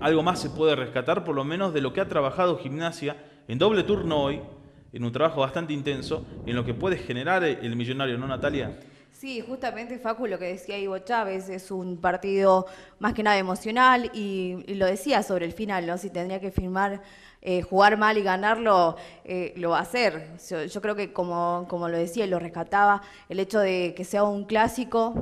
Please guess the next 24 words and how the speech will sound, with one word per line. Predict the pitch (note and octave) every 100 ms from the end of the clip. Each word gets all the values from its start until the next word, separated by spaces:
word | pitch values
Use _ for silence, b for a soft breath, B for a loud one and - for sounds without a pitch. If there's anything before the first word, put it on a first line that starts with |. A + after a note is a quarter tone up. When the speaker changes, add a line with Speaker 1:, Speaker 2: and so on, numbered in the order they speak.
| -
Speaker 2:
venir | F#3+ F#3+ G3+ G3
de, | F#3 F3 E3+ F3 B B B -
de | F#3
una | F3+ G#3 G3 F#3
semana, | F#3 G3 G#3
como | F#3+ F3
decía, | F#3 G3
complicada, | F#3 D#3+ F#3 A#3 A#3 A3+
haber | F#3+ F#3+
llegado | G3+ F#3 F#3+ F#3 F3+ F3+ B B B
a | - E3+ D#3+ D#3 D#3 -
jugar | G3 F#3+
con | G3
Defensores | F#3 G3 F#3 - G#3 G3 F#3 - -
y | G3 F3 E3 D#3+ D#3+ E3 -
quizás, | G3 A3+ A3
como | A3 F#3
decían | F3+ - G#3+
ustedes | A#3 G#3+
al | A3 F#3+
principio, | F#3+ G3 A3+ A3 G3+
el |
tema | F#3+ G3 G3+
de, | F#3 F#3+